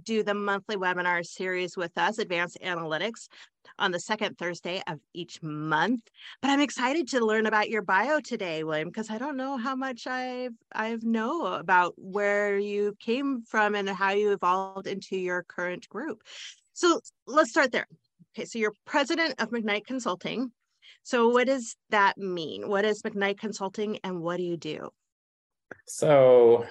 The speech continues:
Speaker 2: I do a lot of the running of the company and a lot of the client engagement in terms of strategy and,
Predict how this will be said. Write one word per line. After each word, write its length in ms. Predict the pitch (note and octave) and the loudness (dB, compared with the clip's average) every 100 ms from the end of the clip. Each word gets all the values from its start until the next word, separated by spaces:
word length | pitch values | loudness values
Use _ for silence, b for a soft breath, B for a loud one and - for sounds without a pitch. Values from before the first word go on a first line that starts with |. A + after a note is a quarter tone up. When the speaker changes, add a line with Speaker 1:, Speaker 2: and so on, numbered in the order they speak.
| - | 0
Speaker 2:
I 100 | F#3 | 2
do 160 | G#3+ | 6
a 40 | C3 | 4
lot 240 | A#2+ C3 | 6 6
of 160 | C3 A2+ | 4 2
the 260 | A#2+ A2+ | -2 0
running 440 | A2 A2+ A#2 C3 C3+ | 0 0 0 -2 -4
of 160 | C3 | -4
the 100 | E3 | -8
company 840 | - - D#3 C#3 - D3 C3+ C3+ C3 | -8 -4 -2 -2 0 2 4 4 4
and 120 | A#2+ | 4
a 40 | |
lot 280 | A2+ A#2 A#2+ | 4 6 6
of 180 | A#2+ G#2+ | 4 0
the 400 | B2+ A#2 A2+ A2 | -2 -2 0 -2
client 420 | G#2 C3 C3 C3+ D3+ | -4 -2 0 2 0
engagement 800 | C3+ A#2 A#2+ A2+ C3+ B2 B2 A#2+ | 2 4 4 -2 -4 -2 -2 -2
in 140 | A2 | -4
terms 360 | - A#2+ A#2+ A#2 | -2 -2 0 -2
of 160 | G#2 | -2
strategy 920 | - - A#2+ B2+ B2+ C3 C3 B2+ B2 A2+ | -2 2 2 4 2 0 0 0 -2 -2
and, 460 | G#2 G2 G2+ F#2+ | -2 0 -2 -4